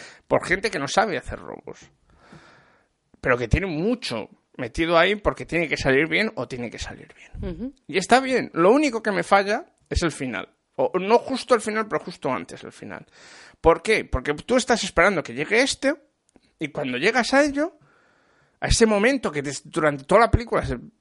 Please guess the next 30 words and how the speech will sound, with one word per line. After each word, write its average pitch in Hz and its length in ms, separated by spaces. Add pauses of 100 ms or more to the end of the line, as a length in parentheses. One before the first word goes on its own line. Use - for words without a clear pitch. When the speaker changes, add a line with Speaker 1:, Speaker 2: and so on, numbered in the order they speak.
Speaker 1:
parece, 151 280
sabes 214 320
que - 120
va 113 80
a - 20
acabar 156 260
llegando, 302 520 (720)
todo 233 200
se 226 120
resuelve 190 460
de 170 60
manera 143 320
muy 123 120
rápida. - 440 (100)
Speaker 2:
Ujú. 170 320 (200)
Speaker 1:
Y 175 80
entonces 240 340
es 220 120
como 220 220
te - 80
quedas 240 200
como 220 120
un 196 80
poco 160 320
de, 147 280 (100)
mm. 151 1200
Speaker 2:
¿Qué - 60
ha - 40
pasado? 139 340 (640)
Speaker 1:
Eh, 190 120